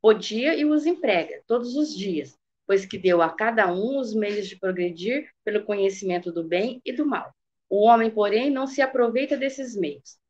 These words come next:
Necessário, portanto, se torna que seja castigado no seu orgulho, e que se lhe faça sentir a sua fraqueza. Quer dizer, então, não preci-, não precisava desses flagelos, né, Márcia? A gente que, que, que os provoca.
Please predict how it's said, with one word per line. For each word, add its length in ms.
Necessário, 640
portanto, 480
se 260
torna 300
que 100
seja 320
castigado 760
no 120
seu 200
orgulho, 580
e 40
que 140
se 140
lhe 160
faça 360
sentir 600
a 80
sua 260
fraqueza. 400
Quer 100
dizer, 160
então, 380
não 80
preci-, 280
não 140
precisava 540
desses 300
flagelos, 640
né, 100
Márcia? 340
A 40
gente 360
que, 440
que, 160
que 180
os 140
provoca. 800